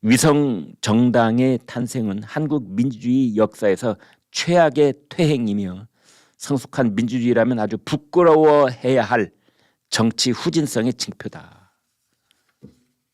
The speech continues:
그렇게 얘기를 했습니다. 어, 저는 이거를, 어, 시민단체에서, 어, 헌법재판소에 정식으로,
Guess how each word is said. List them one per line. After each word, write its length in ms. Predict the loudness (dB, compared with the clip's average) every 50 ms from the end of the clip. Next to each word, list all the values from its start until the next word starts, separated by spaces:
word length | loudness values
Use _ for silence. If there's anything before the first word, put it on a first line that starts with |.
| _ _ _ _ _ _ _ _ _ _ _ _ _ _ _ _ -20 -20 _ _
그렇게 420 | _ -20 -20 -12 -8 -8 -8 -8 -10
얘기를 560 | -12 -12 -10 -10 -10 -10 -10 -12 -12 -12 -14
했습니다. 500 | -16 -18 -16 -12 -12 -12 -12 -12 -16 -20 _ _ _ _ _ -20 -20 -20 -20 -20 -20 -20 -20 _ _ _ _ _ _ _
어, 680 | -20 -20 -20 -18 -18 -20 -20 -20 -20 -20 -20 _ _ _ _ _ _ _ _ _ _ _ _ _ _ _ _ _ _ _ _ _ _ _ _ _ _ _ _ _ _ _ _ _ _ _ _ _ _ _ _ _ _ _ _ _ _
저는 440 | -4 -2 0 0 0 0 0 0
이거를, 840 | -2 -2 0 2 2 2 2 2 0 0 0 0 -2 -4 -6 -8 -14 _ _ _ _ -20 -20 -20 -20 -20 -20 _ _ _ _ _
어, 680 | -16 -14 -12 -10 -10 -10 -12 -12 -14 -14 -16 -16 -18 -20 -20 -20 _ -20 _ _ _ _ _ _ _
시민단체에서, 1160 | -6 -4 -2 0 0 2 2 2 0 0 -2 -4 -4 -2 -2 -2 -2 -4 -6 -6 -6 -8 -12 -16 -20 _ _ _ _ _ _ _ _ _ _ _ _ _ _
어, 300 | _ -16 -14 -12 -12 -14
헌법재판소에 1000 | -8 -4 -4 -4 0 0 0 0 0 -2 -2 -2 -2 -4 -6 -6 -4 -6 -6 -6
정식으로, 920 | -6 -6 -4 -2 -2 0 -2 -4 -4 -4 -4 -2 -2 -4 -4 -6 -10 -16